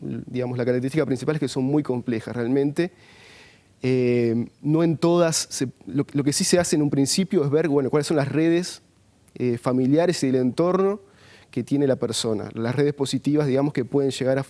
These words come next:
a funcionar como, como respuesta, como parte de la respuesta a estas situaciones.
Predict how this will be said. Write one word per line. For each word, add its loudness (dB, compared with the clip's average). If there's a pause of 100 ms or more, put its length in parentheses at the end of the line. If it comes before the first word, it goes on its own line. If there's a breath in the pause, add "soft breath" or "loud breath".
a -6
funcionar -2
como, 0 (260 loud breath)
como 2
respuesta, 0
como 0
parte -2
de 2
la 2
respuesta -2
a -2
estas -8
situaciones. -10